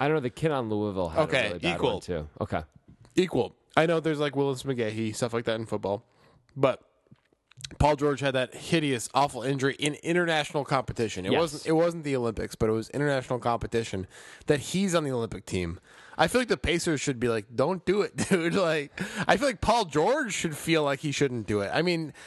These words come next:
Speaker 2: God, how much must have that hurt? I can't even imagine.
Speaker 1: I,
Speaker 2: Oh
Speaker 1: you know,
Speaker 2: my
Speaker 1: I've never,
Speaker 2: God.
Speaker 1: s-, I've never even seen the video 'cause I refuse
Speaker 2: You,
Speaker 1: to watch
Speaker 2: you shouldn't
Speaker 1: it.
Speaker 2: watch
Speaker 1: I
Speaker 2: it.
Speaker 1: refuse
Speaker 2: It's
Speaker 1: to
Speaker 2: not
Speaker 1: watch
Speaker 2: worth
Speaker 1: it.
Speaker 2: watching.
Speaker 1: Yeah.
Speaker 2: It just makes you sick.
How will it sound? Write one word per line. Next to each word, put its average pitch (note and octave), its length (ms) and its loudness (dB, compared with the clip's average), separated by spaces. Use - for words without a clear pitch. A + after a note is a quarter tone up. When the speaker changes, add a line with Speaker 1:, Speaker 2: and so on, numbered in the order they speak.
Speaker 2:
God, E3+ 300 2
how E3 160 2
much A3 220 0
must F#3+ 220 0
have D#3 100 -8
that C3+ 180 2
hurt? G#3 540 0
I C#3 60 0
can't F3 180 2
even C#3+ 160 0
imagine. A#2 720 0
Speaker 1:
I, C#3 120 0
Speaker 2:
Oh - 40 4
Speaker 1:
you G3 100 4
know, F#3 80 2
Speaker 2:
my D3+ 80 0
Speaker 1:
I've D#3 120 0
never, F3 260 2
Speaker 2:
God. G3 140 -2
Speaker 1:
s-, - 120 -6
I've D3 120 2
never D#3+ 220 2
even C3+ 180 0
seen C3 300 0
the A2 100 2
video A2+ 300 2
'cause G2 140 -6
I G#2 140 2
refuse G#2+ 420 0
Speaker 2:
You, D3 60 0
Speaker 1:
to C3 120 -2
watch G2+ 100 2
Speaker 2:
you F2+ 60 0
shouldn't E3 320 0
Speaker 1:
it. - 20 -4
Speaker 2:
watch F#2+ 180 0
Speaker 1:
I - 20 0
Speaker 2:
it. A#2+ 60 4
Speaker 1:
refuse G#2+ 180 0
Speaker 2:
It's F#2+ 80 -4
Speaker 1:
to - 60 0
Speaker 2:
not E3 140 2
Speaker 1:
watch D3 80 0
Speaker 2:
worth D#3 120 2
Speaker 1:
it. C3 60 -6
Speaker 2:
watching. C#3 300 0
Speaker 1:
Yeah. A#2 40 0
Speaker 2:
It G#2+ 40 -2
just B2 160 -2
makes C#3 200 0
you G2+ 80 -4
sick. - 380 0